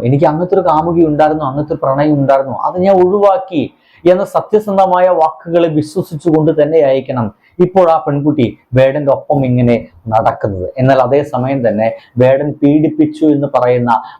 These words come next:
ആ വാർത്തകളിലൊന്നും കഴമ്പില്ല എന്ന് ഒരുപക്ഷെ വേടൻ തുറന്നു പറഞ്ഞിട്ടുണ്ടായിരിക്കുക. അത് തീർച്ചയായിട്ടും ആരോടും പറയാത്ത വാക്കുകളൊക്കെ പറഞ്ഞിട്ടുണ്ടായിരിക്കുക. അത് ആ ഒരു കാമുകിയോട് മാത്രമായിരിക്കും. അതുകൊണ്ടൊക്കെ തന്നെയാണ്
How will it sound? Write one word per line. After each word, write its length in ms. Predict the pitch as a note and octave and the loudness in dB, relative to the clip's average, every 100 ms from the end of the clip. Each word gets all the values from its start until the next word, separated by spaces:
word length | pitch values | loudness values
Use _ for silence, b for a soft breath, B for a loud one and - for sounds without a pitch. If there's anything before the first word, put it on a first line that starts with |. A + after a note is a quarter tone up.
| D3 | 0
ആ 20 | E3+ | 2
വാർത്തകളിലൊന്നും 760 | D#3+ E3+ - F3+ D#3 C#3+ C#3 C3+ C3+ | 2 0 -2 -2 2 2 0 -2 0
കഴമ്പില്ല 520 | C#3 C#3+ C#3+ C3 C3 B2 A2+ | 0 0 0 0 0 0 -2
എന്ന് 180 | G#2 F#2+ - B - | -4 -6 -6 B 0
ഒരുപക്ഷെ 360 | C#3 B2+ - B2 A#2+ | 2 0 -2 0 0
വേടൻ 240 | A#2+ B2+ B2 | 2 0 0
തുറന്നു 300 | B2+ C3+ D3 | 0 2 0
പറഞ്ഞിട്ടുണ്ടായിരിക്കുക. 800 | B2+ B2 B2 A2+ A2 A2 G#2+ G2 F#2 - _ B2+ | 0 -2 -6 -2 -2 -2 -6 -4 -4 -6 _ -2
അത് 140 | C3 C3 | 0 0
തീർച്ചയായിട്ടും 600 | B2+ B2+ G2 A2+ G#2 G2+ E2+ _ - B2+ | 0 0 -2 -2 -4 -4 -6 _ -6 -2
ആരോടും 440 | C3+ D3+ F3 F#3 E3 | 0 0 -2 0 0
പറയാത്ത 300 | D#3 D#3 D#3+ C#3+ | 0 0 0 0
വാക്കുകളൊക്കെ 560 | C#3+ D3+ D3 C3+ C#3+ C3+ | -2 -2 0 0 -2 -4
പറഞ്ഞിട്ടുണ്ടായിരിക്കുക. 840 | B2+ C3+ B2+ A#2+ A2+ A2 G2+ G2+ G2 - B B B2 | -4 -4 -4 0 0 -2 -6 -4 -4 -4 B B -2
അത് 120 | B2+ B2+ A#2+ | 0 -2 0
ആ 40 | A#2+ A#2 | 0 0
ഒരു 140 | A#2+ A#2 | -2 -2
കാമുകിയോട് 560 | A#2 B2+ A2+ A2 G#2+ G#2+ | -2 -2 -2 -2 -2 -2
മാത്രമായിരിക്കും. 680 | A2 - G2 E2+ - _ _ _ _ _ _ _ _ _ _ _ _ - | -2 -4 -10 -10 -20 _ _ _ _ _ _ _ _ _ _ _ _ -2
അതുകൊണ്ടൊക്കെ 580 | A#2+ B2 B2+ C3 C#3 - | 0 2 -2 -4 -6 -2
തന്നെയാണ് 500 | B2 C3+ B2 B2 C3+ | 0 2 2 0 -2